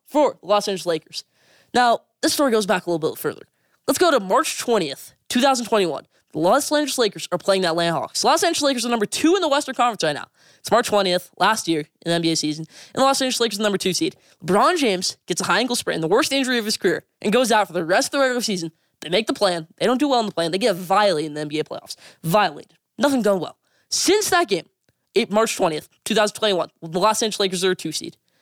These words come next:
They've been forty-three and fifty-six. Forty-three wins, fifty-six losses. This is the Los Angeles Lakers we're talking about right here. The Los Angeles Lakers led by LeBron James, Anthony Davis, Russell Westbrook, and so many more stars.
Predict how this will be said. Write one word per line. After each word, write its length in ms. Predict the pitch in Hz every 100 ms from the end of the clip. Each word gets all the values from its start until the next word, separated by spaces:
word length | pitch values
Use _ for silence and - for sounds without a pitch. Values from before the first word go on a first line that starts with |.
| _
They've 220 | - 254 208
been 180 | 190
forty-three 640 | 160 - 208 311 370 208 - _ _ _ _ _
and 160 | 240 233
fifty-six. 560 | 147 - - - - _ _ _ _ -
Forty-three 680 | - 208 320 403 415 359 359
wins, 460 | 269 233 233 185 - _ _ - _ _
fifty-six 720 | - - 214 196 180 165 -
losses. 400 | - - - - _ _ _ - - -
This 140 | 254
is 80 | 240
the 80 | 233
Los 260 | 226 247
Angeles 240 | 254 240 202
Lakers 260 | 170 147
we're 80 | 151
talking 200 | 165 151
about 160 | 127 127
right 80 |
here. 140 | 139 - _ _ -
The 100 | -
Los 220 | 247 302
Angeles 200 | 330 285
Lakers 200 | 269 240
led 140 | 220
by 140 | 190 175
LeBron 380 | 151 170 247 330
James, 380 | 247 175 - - _ _ -
Anthony 280 | 196 311
Davis, 420 | 311 196 - - - _ _ _
Russell 280 | 220 392 262
Westbrook, 340 | - - _ _ -
and 80 |
so 160 | 170 247
many 140 | 196
more 120 | 151 143
stars. 340 | - - -